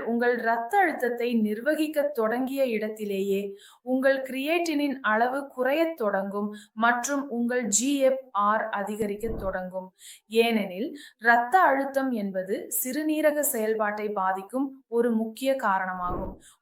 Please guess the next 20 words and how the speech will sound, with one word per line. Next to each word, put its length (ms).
உங்கள் 340
சிறுநீரகங்கள் 880
இரத்தத்தை 500
வடிகட்டும் 540
பணியை 340
செய்ய 180
முடியாமல் 460
போகும். 360
இதனால் 380
உங்கள் 220
கிரியேட்டினின் 640
அளவு 220
அதிகரிக்கும் 580
மற்றும் 320
ஜி 120
எஃப் 140
ஆர் 300
குறையத் 420
தொடங்கும். 420
எனவே 380